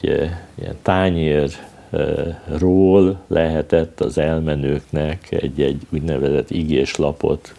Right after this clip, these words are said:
üzenetként a jövő esztendőre húzni, és akkor hát elém is oda tette egy fiatal, én is húztam, és ez volt rajta, hogy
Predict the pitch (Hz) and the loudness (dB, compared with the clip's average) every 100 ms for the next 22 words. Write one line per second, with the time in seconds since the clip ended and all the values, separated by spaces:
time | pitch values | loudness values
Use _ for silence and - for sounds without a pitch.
0 | - 85 82 80 73 71 - 76 69 71 | -8 -4 -2 -2 -2 -4 -6 -4 -2 -4
1 | 76 - - - - - - - - 85 | -8 -18 -20 -20 -20 -20 -16 -4 2 4
2 | 76 82 - - 78 73 73 69 69 80 | 4 2 0 -2 0 0 0 0 -2 -4
3 | - - - - 98 98 87 95 104 120 | -10 -20 -8 0 4 4 4 2 2 0
4 | - - - - - - - - 95 90 | -8 -20 -20 -20 -18 -20 -20 -8 -6 -4
5 | 90 85 - 82 76 78 107 - 170 - | -4 -6 -2 2 2 0 -6 -18 -14 -8
6 | 76 73 85 82 80 73 73 - 73 76 | -6 -4 -2 0 0 0 -2 -2 0 0
7 | 78 73 - 71 65 - 107 92 82 78 | 0 -2 0 0 0 -2 0 2 2 0
8 | 76 85 80 67 - - 110 - - 80 | 2 2 0 -4 -6 -2 -2 -2 0 2
9 | 78 76 - - - - - - 87 78 | 0 -6 -16 -20 -20 -20 -8 0 2 2
10 | 71 73 - 85 95 87 80 76 69 67 | 0 0 0 0 2 4 4 4 2 2
11 | 67 | 0